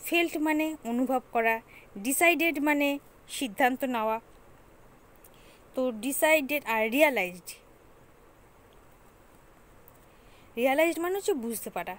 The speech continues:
তো noon তো হবেই না, জানা, noon তো হবেই না। felt অনুভব করা হচ্ছে না। decided, ডিসাইড মানে হচ্ছে সিদ্ধান্ত করা। সিদ্ধান্ত কখন হয়? প্রপো-, কোনো প্রপোজালের ক্ষেত্রে সিদ্ধান্ত নেওয়া হয়, ঠিক আছে?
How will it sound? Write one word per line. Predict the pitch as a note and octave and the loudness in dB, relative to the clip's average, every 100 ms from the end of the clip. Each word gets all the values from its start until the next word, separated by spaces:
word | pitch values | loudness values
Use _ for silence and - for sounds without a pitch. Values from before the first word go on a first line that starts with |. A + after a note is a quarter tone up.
| - | -10
তো | F4 | -4
noon | F4+ F4 G4 | 0 0 0
তো | F#4 | 2
হবেই | E4 A3+ A#3 C4 | 2 2 2 0
না, | C4 C#4 - - A3+ | -2 -6 -14 -20 -4
জানা, | B3 B3 B3 A#3+ | 0 2 0 -4
noon | B3 B3+ B3+ | -4 -4 -4
তো | C4+ | -2
হবেই | A#3 G#3+ A#3 | -2 0 -2
না। | A3 A3+ - - - - | -4 -10 -16 -20 -18 -2
felt | F4 F4 E4+ - | 2 2 0 -2
অনুভব | B3+ C#4 C4+ - | 0 0 -2 -2
করা | C4 B3+ B3+ - - - - - | -2 -2 -2 -4 -20 -20 -20 -6
হচ্ছে | B3 - A#3+ | -4 -4 -8
না। | A#3 | -8
decided, | A3+ C4 D4+ D#4+ B3+ G#3 F#3 | -6 -6 -2 0 0 -4 -6
ডিসাইড | A#3 C4 D#4+ D4+ | -6 -2 -2 -2
মানে | E4+ E4+ | -4 -4
হচ্ছে | E4 | -6
সিদ্ধান্ত | - D#4 G3+ C#4 C4 A3 | -6 -8 -4 -4 -4 -6
করা। | G3+ G3 | -4 -4
সিদ্ধান্ত | - C4+ D#4 D#4+ F4 - | -4 -8 -6 -6 -6 -6
কখন | D#4 D4 F4+ | -6 -4 -4
হয়? | E4+ A3+ F3+ - | -4 -6 -8 -4
প্রপো-, | D4+ C#4+ D#4+ | -4 -4 -6
কোনো | E4+ D#4+ | -4 -4
প্রপোজালের | D4 C#4 C#4+ D#4 D4 | -4 -4 -4 -2 -2
ক্ষেত্রে | - D4+ - | -4 -6 -8
সিদ্ধান্ত | - A#3 G3+ A3+ A3 | -10 -10 -6 -6 -6
নেওয়া | F#3+ F#3 | -8 -8
হয়, | G3+ F3 - - - - - | -8 -12 -16 -20 -20 -20 -6
ঠিক | F#4 A#4 | -2 0
আছে? | E4 | -2